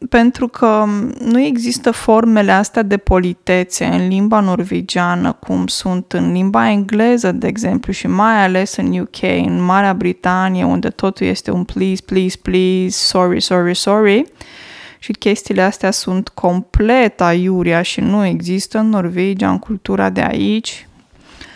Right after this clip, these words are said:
Um, de exemplu, pentru cineva care vine din Marea Britanie, norvegienii par a fi foarte direcți.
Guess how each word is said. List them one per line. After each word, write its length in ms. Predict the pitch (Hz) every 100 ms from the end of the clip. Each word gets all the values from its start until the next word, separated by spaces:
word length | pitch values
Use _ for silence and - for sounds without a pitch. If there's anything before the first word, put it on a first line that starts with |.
| - - -
Um, 440 | 247 202 190 190 196
de 80 |
exemplu, 520 | 202 202 226 277 - 302
pentru 680 | - 226 233 240 202 196 -
cineva 460 | 208 190 190 208
care 300 | 220 214 196
vine 400 | 180 190 202 190
din 400 | 185 180 180 175
Marea 300 | 180 185 196
Britanie, 1000 | 185 196 - - 196 220 233 233 233 226 226
norvegienii 880 | 220 214 208 208 202 214 226 262 247 _ -
par 240 | 240 254
a 100 | 240
fi 320 | 233 240 233 -
foarte 520 | - 247 247 - 254
direcți. 960 | 214 220 220 220 165 - - - -